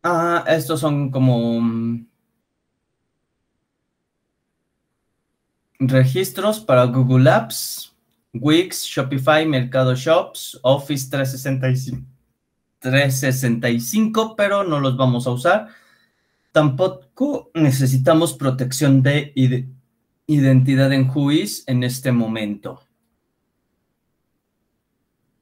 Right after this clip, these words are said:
Entonces se renta un plan de negocio, eh, por nove-, novecientos noventa y nueve pesos.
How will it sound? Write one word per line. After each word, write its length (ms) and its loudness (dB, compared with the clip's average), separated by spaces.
Entonces 800 0
se 160 2
renta 720 2
un 260 4
plan 280 2
de 100 6
negocio, 1000 0
eh, 320 -4
por 180 2
nove-, 480 2
novecientos 500 2
noventa 360 4
y 40 2
nueve 280 2
pesos. 960 0